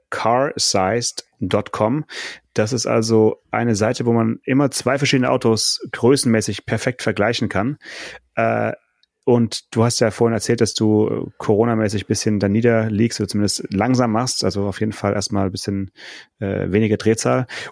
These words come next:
Und da hast du ja vielleicht noch ein bisschen Zeit, ein paar Autos miteinander zu vergleichen. Ich finde, das ist ein, ein schönes Spielzeug, wo man, äh, jetzt nicht überanimiert, sondern wirklich ganz simpel Vorderansicht, äh, und, äh, Heckansicht und die Seitenansicht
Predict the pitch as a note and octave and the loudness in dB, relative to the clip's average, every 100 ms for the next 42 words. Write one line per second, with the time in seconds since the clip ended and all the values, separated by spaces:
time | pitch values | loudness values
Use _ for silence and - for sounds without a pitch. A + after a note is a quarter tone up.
0 | - A2 - G2+ B2 E3+ C#3 C3 - B2+ | -2 -2 0 -4 0 0 0 -2 0 -2
1 | A#2+ C3+ - A2+ B2 - B2 G#2+ A2+ A#2 | -2 -4 -2 -2 -2 -4 -4 -2 0 0
2 | A2 A2 G#2 G2+ - G#2+ - G#2 G#2 F2 | 0 0 0 0 -4 -6 -2 -2 -2 -8
3 | - G#2+ G2 F#2 - - - - G#2 G#2 | -6 -6 -6 -6 -6 -6 -6 -4 -4 -4
4 | G#2+ G2+ G#2 - A#2+ - A#2+ A#2 A#2+ A2+ | -6 -6 -2 2 2 4 2 4 2 2
5 | A2 G#2+ G#2 G#2+ - - - - A2+ G#2+ | 2 2 2 -2 -8 -18 -20 -8 -4 -2
6 | - - - G#2+ - C3+ - - _ D#3 | -4 -6 -2 -2 2 0 0 -10 _ 2
7 | D3+ D#3 C#3 C#3 C#3 D3 - A2+ A2 - | 2 2 2 6 6 6 2 2 2 0
8 | A2+ C3+ B2 A#2 A2+ - B2+ A#2+ A#2 A#2 | -2 0 0 -2 -2 0 2 4 4 4
9 | - A#2 A#2+ A#2 A2 G#2+ - - - G#2+ | 0 0 0 0 0 0 -4 -12 -10 -8
10 | - - _ G#2+ G#2 G2+ - G2+ G2+ G2 | -8 -14 _ -6 -6 -6 -6 -4 -4 -4
11 | - - A#2 G#2 A2+ - G2 F#2+ G2 A2 | -6 -2 -2 0 -2 -2 -4 -2 -2 -2
12 | G#2 G2+ G2+ - | 0 0 -2 -6